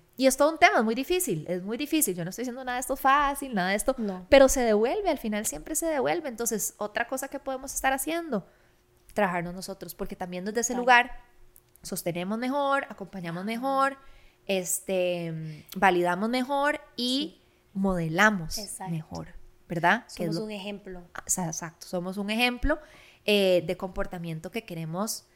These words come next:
Speaker 1: que queremos enseñar. Ahora que estamos hablando, ¿verdad? De, de lo del tema punitivo, a mí me duele muchísimo porque me pasaba mucho cuando trabajaba en escuelas, que cuando se da una situación,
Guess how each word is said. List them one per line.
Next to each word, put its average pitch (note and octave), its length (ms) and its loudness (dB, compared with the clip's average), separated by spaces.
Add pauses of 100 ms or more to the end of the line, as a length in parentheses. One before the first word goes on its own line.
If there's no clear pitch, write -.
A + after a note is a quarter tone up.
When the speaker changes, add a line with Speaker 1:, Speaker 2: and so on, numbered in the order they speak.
(260)
Speaker 1:
que G#3 140 -8
queremos E3+ 340 -2
enseñar. A3+ 460 4
Ahora F#3 240 0
que - 80 -8
estamos A3+ 320 -2
hablando, A3 380 0
¿verdad? F#3+ 360 2
De, E3 160 -2
de E3 140 -6
lo D#3+ 100 0
del D#3+ 240 -4
tema F3+ 240 -6
punitivo, A3 560 0 (280)
a F#3+ 60 -10
mí F#3 100 -6
me F#3 80 -4
duele G#3+ 240 2
muchísimo A3 500 -6
porque F3 180 -14
me E3 60 -10
pasaba E3 240 -12
mucho F#3+ 220 -12
cuando G3+ 180 -6
trabajaba G3 240 -2
en F#3+ 60 -8
escuelas, G3 480 2 (320)
que - 60 -10
cuando E3+ 200 0
se E3+ 80 -6
da D#3+ 120 -4
una E3+ 120 -4
situación, A3+ 480 2